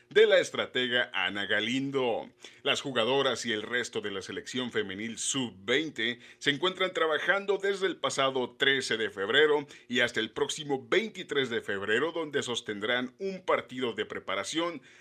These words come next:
ante el Cruz Azul femenil.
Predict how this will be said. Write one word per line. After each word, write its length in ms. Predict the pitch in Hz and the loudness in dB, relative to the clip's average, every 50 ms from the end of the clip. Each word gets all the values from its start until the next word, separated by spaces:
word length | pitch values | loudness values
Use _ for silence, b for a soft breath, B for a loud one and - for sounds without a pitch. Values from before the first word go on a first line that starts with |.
| B B | B B
ante 600 | 104 151 185 196 190 - 190 165 101 85 - - _ - | 4 4 4 2 0 -4 -6 -6 -6 -8 -12 -8 _ -2
el 260 | 143 139 143 131 - | -2 -2 -2 -4 -6
Cruz 300 | - 127 123 123 - 139 | -8 -6 -6 -4 -2 -2
Azul 520 | 131 - - - 117 113 113 113 113 110 | -2 -2 -4 -6 -6 -6 -6 -6 -8 -8
femenil. 680 | - - 120 117 117 117 117 113 107 90 71 71 67 - | -6 -4 -2 0 0 0 -2 -2 -4 -6 -8 -12 -16 -20